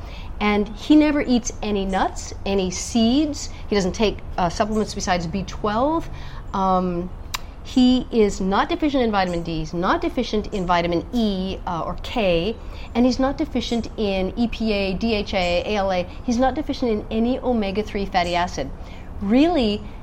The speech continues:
the thing is, when people eat too many nuts and seeds, more than they can handle, they're going to have a relative deficiency. That's what this test is gonna come out looking like, because they're having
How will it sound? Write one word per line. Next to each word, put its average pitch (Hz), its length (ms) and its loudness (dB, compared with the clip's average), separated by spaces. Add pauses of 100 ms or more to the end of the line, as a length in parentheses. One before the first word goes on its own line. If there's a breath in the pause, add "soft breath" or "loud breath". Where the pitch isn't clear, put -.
(100)
the 214 140 4
thing 277 320 2
is, 214 260 2
when 214 160 0
people 294 720 0
eat 240 200 2 (140)
too 294 300 6
many 269 240 4
nuts 226 260 -2
and 190 100 -6
seeds, 196 240 -4
more 208 160 -2
than 202 140 -2
they 190 100 -2
can 180 140 -4
handle, 220 560 -2 (320 loud breath)
they're 226 160 6
going 247 220 4
to 254 60 2
have 226 220 0
a 202 140 -2
relative 202 720 -2
deficiency. 202 480 -4
That's 175 240 -2
what 262 100 -4
this - 260 -6 (100)
test 214 260 -2
is 190 80 -4
gonna 185 160 -2
come 196 160 0
out 190 160 -2
looking 202 260 -2
like, 233 260 0 (340 loud breath)
because 285 460 2
they're 226 200 2
having 202 440 0